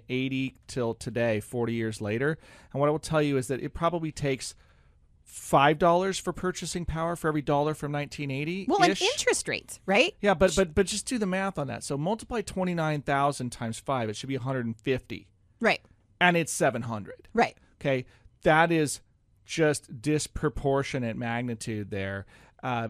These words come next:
Speaker 1: and, you know, some people are gonna be quick to say, "Well, there's compounding and other things." Yeah, nevertheless, that particular market just went
Speaker 2: Well,
Speaker 1: crazy.
Speaker 2: it's, we talked about measuring sticks, right? What is your measuring stick?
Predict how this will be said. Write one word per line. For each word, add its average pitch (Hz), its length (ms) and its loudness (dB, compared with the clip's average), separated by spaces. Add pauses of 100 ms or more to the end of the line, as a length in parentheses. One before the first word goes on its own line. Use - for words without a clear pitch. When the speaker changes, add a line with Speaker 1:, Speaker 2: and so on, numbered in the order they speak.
(120)
Speaker 1:
and, 143 400 0
you 175 100 -4
know, 147 80 -2
some 175 220 0
people 165 260 2
are 143 60 4
gonna 135 180 0
be 127 160 -4
quick 139 260 -4
to 135 60 -12
say, 127 200 -2
"Well, 190 180 2
there's 151 160 0
compounding 120 580 -2
and 110 80 -2
other 107 80 -4
things." 107 220 -8
Yeah, 208 120 -2
nevertheless, 170 840 2 (500)
that 160 320 4
particular 139 500 -4
market 120 560 -2
just 123 460 -2 (100)
went 107 320 -4 (180)
Speaker 2:
Well, 339 260 8
Speaker 1:
crazy. - 540 -8
Speaker 2:
it's, 320 240 0 (480)
we 294 140 4
talked 269 240 6
about 285 180 4
measuring 294 360 2
sticks, - 280 -6
right? 208 220 0
What 269 160 6
is 349 160 4
your 320 80 4
measuring 226 540 0
stick? - 340 -8